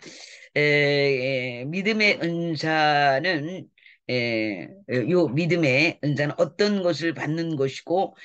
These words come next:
에, 기적의 은사는 어떤 것을 행하는 것인데, 어떤 사람에게는 능력 행함을, 어떤 사람에게는 병 고치는 은사를,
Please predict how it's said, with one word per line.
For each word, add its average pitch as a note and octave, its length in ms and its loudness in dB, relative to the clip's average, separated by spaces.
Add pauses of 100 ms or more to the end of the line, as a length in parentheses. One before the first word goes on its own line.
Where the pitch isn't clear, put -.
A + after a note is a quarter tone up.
(180)
에, B2+ 200 0
기적의 E3 500 -2
은사는 C#3+ 440 -2
어떤 C#3+ 340 -4
것을 B2+ 280 -6
행하는 G#3 420 -6
것인데, A2+ 720 -4 (760)
어떤 G3 400 0
사람에게는 D#3 760 0
능력 C#3 380 -2
행함을, G#2+ 500 -8
어떤 D3+ 340 0
사람에게는 C#3+ 600 -2
병 B2+ 200 -2
고치는 D#3+ 460 -2
은사를, A#2 460 -6